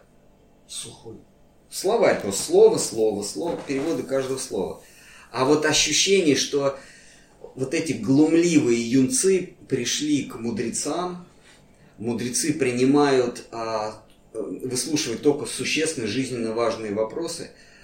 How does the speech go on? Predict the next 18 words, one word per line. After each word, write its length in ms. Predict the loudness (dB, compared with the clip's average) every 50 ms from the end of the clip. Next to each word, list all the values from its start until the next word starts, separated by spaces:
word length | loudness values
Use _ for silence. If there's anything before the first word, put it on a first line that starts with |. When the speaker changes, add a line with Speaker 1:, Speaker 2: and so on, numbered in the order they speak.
| -20 -20 -20 -18 -10
Speaker 2:
а 120 | -4 0 2
эти 280 | 4 4 2 2 0 -2
решили, 720 | -2 0 0 -2 -2 0 0 2 2 2 2 2 0 -4 -14 _ _ _ _ _ _ _ _ _ -20 -18 -12
а, 800 | -10 -8 -6 -6 -6 -6 -4 -4 -4 -2 -4 -4 -6 -8 -12 -14 -16 _ -20 _ _ _ _ _ _ _ -20 _ _ -20 _ _ _ -20 -20 _ _ _ _ _ _ _ -2
про-, 340 | 2 4 4 4 2 0 -6
проэкзаменовать 1000 | 0 4 6 6 6 6 4 2 2 2 4 4 4 6 6 4 2 2 0
му-, 280 | -4 -6 -6 -6 -6 -6
мудрецов, 640 | -6 -4 -4 -4 -4 -4 -6 -4 -4 -4 -4 -8 -10
насколько 480 | -8 -6 -6 -6 -4 -4 -4 -2 -2 -2
они 140 | -2 0 0
серьезны 640 | 0 0 0 0 2 2 2 2 0 -2 -4 -6
вообще. 220 | -6 -6 -6 -4 -4
Вот 160 | -4 -2 -2
они 140 | -4 -4 -4
тут 160 | -4 -4 -4
сидят, 400 | -4 -4 -2 2 2 2 2 2
значит, 360 | 0 -2 -4 -6 -6 -10 -10 -8
э, 320 | -6 -6 -4 -4 -4 -6